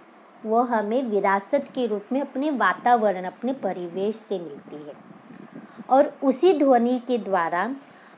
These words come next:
हम अपनी सर्जनात्मक, यानी अपने में रचनात्मक कुछ नए रूपों को, अपने में रचनात्मक परिवर्तन कर अपने को नए रूपों में अवतरित करते हैं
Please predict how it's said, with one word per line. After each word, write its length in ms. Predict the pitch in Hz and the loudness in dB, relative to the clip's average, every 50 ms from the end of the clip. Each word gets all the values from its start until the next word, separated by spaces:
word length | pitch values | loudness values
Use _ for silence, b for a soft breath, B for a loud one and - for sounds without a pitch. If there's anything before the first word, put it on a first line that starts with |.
| - - | -4 0
हम 180 | 294 302 311 | 2 4 4
अपनी 320 | 320 302 311 - 294 320 349 | 2 2 0 -2 0 0 0
सर्जनात्मक, 1040 | 339 - - 277 247 226 220 226 247 233 240 226 220 220 226 - 208 175 170 180 | -2 0 2 4 4 4 2 2 0 2 4 2 2 0 -2 -6 -8 -8 -6 -4
यानी 200 | 214 226 233 277 | -2 -2 0 0
अपने 480 | 294 285 254 - - - 233 233 254 262 | 0 0 -2 -2 -4 -4 -2 0 0 2
में 220 | 254 254 269 294 | 2 2 2 2
रचनात्मक 1000 | 247 214 202 202 - - 247 233 233 233 233 - - 262 269 277 226 - - - - - - - - - - - - - | 2 2 0 0 -2 -4 -2 0 0 0 -2 -4 -4 0 2 2 2 0 -2 -10 -20 -20 -20 -20 -20 -20 -20 -20 -10 -4
कुछ 220 | - 330 320 - 302 | -2 -2 -2 0 -2
नए 400 | 247 226 214 220 226 247 269 294 | -2 0 0 2 6 6 6 6
रूपों 400 | 254 254 240 233 - 233 226 220 | 4 2 -2 -4 -2 -4 -4 -4
को, 160 | 220 - 220 | -4 -6 -6
अपने 360 | - - 214 - 226 226 247 | -6 -6 -8 -6 -4 -2 0
में 140 | 262 277 254 | 0 0 2
रचनात्मक 680 | 226 202 202 - - 226 214 208 208 - 262 277 294 - - | 0 0 -2 -4 -4 -4 -4 -4 -4 -6 -8 -8 -6 -2 -2
परिवर्तन 560 | 226 202 208 202 208 190 196 - - 208 208 | -2 0 0 0 0 -2 -2 -4 -6 -8 -8
कर 220 | 208 - 214 233 | -2 0 2 2
अपने 320 | 262 233 240 - 196 196 196 | 2 0 -2 -6 -8 -8 -8
को 180 | - - 262 | -4 -2 -2
नए 360 | 285 254 214 196 202 226 262 | -2 0 -2 0 2 2 2
रूपों 360 | 254 214 196 - - - 202 190 | 2 0 -2 -6 -6 -6 -6 -4
में 260 | 196 214 254 330 370 B B B B B B - - | -4 -4 -4 -4 -6 B B B B B B -10 -4
अवतरित 600 | 202 196 185 185 - 202 180 170 208 247 233 - - | -4 -4 -4 -2 -4 -4 -2 -2 -2 -4 -4 -8 -8
करते 340 | - 180 160 151 - - 170 | -8 -8 -8 -8 -10 -12 -12
हैं 200 | 160 156 147 143 | -12 -12 -14 -18